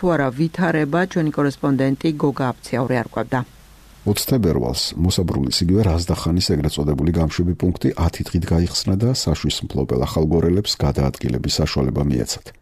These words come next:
Speaker 2: თუმცა დაბაში ახალი საშვების გაცემა ისევ ჭიანურდება. რადიო თავისუფლების ახალგორელი წყაროს ცნობით, გასულ კვირას ცხინვალიდან ახალგორში საშვები არ ჩაუტანიათ. თვითონ კი მეოთხე თვია ახალი საშვის მიღებას უშედეგოდ ითხოვს.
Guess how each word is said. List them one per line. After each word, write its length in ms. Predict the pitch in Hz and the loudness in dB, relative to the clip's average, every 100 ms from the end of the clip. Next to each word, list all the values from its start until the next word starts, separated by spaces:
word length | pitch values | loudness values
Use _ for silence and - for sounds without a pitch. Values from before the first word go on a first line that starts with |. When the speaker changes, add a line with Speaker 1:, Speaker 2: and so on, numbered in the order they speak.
| - | 0
Speaker 2:
თუმცა 240 | 135 - 87 | 0 2 0
დაბაში 520 | 87 95 104 78 - | 0 0 2 0 0
ახალი 300 | 67 - 87 85 | 0 0 0 2
საშვების 400 | 87 - 85 85 | 0 0 0 0
გაცემა 340 | 90 - 98 110 | 0 0 0 2
ისევ 180 | 95 101 98 | 2 0 0
ჭიანურდება. 580 | 92 82 73 - 65 - - - | 2 2 0 -2 -8 -10 -12 -2
რადიო 240 | 80 85 | 0 2
თავისუფლების 640 | 85 85 78 82 85 95 - - | 2 0 0 -2 0 0 0 -2
ახალგორელი 520 | 87 85 78 73 73 - | 0 0 2 2 0 -2
წყაროს 340 | - 76 - - | -2 -2 -2 -2
ცნობით, 340 | 90 85 107 - - | 0 0 0 -4 -6
გასულ 260 | - - 67 - | -2 -2 -2 -2
კვირას 280 | 69 85 - - | 0 0 -2 -4
ცხინვალიდან 600 | - 76 73 69 67 65 64 | 0 0 2 0 -2 -4 -2
ახალგორში 600 | - - 78 76 - 95 - | -4 -2 0 0 0 -2 0
საშვები 360 | 80 - 73 82 | -2 0 0 2
არ 120 | 78 - | 0 0
ჩაუტანიათ. 640 | 92 82 90 80 67 - - - | 0 2 2 0 0 -6 -14 -4
თვითონ 300 | 120 110 107 | -2 0 0
კი 120 | - 104 | 2 2
მეოთხე 400 | 85 87 87 - 85 | 4 2 2 -2 -2
თვია 220 | 101 98 98 | 0 2 2
ახალი 220 | 73 73 67 | 0 -2 0
საშვის 360 | 65 - 73 - - | -4 -4 -4 -6 -4
მიღებას 360 | 82 76 78 82 - | 0 0 0 0 -2
უშედეგოდ 480 | 90 87 78 69 - - | 0 0 0 0 -2 -4
ითხოვს. 280 | - - | -8 -8